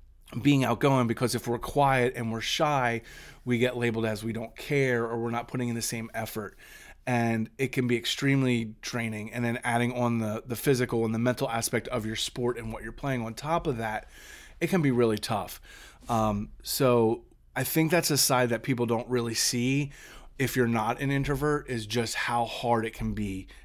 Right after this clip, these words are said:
being an introvert. And what we wanna do is we wanna play to your strengths. So how,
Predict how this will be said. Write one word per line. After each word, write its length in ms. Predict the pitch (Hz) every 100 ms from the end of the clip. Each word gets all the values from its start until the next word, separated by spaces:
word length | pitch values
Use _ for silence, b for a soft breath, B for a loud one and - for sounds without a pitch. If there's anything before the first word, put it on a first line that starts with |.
| -
being 200 | 113 104
an 40 |
introvert. 400 | 104 104 104 90 - B B B - - _ _ _ _ - -
And 320 | 139 135 143
what 160 | 156 165
we 80 | 170
wanna 220 | 156 143
do 200 | 170 185
is 140 | 123
we 60 | 131
wanna 180 | 160 160
play 240 | - 143
to 60 | 127
your 100 | 120
strengths. 400 | - 127 107 -
So 120 | 139
how, 280 | - 165